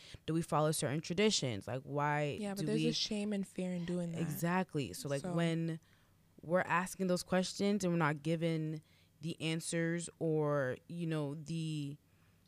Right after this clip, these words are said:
Speaker 1: okay to kinda explore those answers on our own,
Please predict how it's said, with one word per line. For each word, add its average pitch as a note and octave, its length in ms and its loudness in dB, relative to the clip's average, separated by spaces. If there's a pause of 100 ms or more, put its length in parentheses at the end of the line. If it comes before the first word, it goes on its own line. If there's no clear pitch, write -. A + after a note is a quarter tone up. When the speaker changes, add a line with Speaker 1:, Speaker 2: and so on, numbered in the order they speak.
(380)
Speaker 1:
okay F3+ 440 2
to A3 140 -4
kinda G3+ 220 2
explore F3 400 4
those G#3+ 180 2
answers A3+ 380 0
on A#3 120 2
our A#3+ 140 2
own, B3+ 460 -2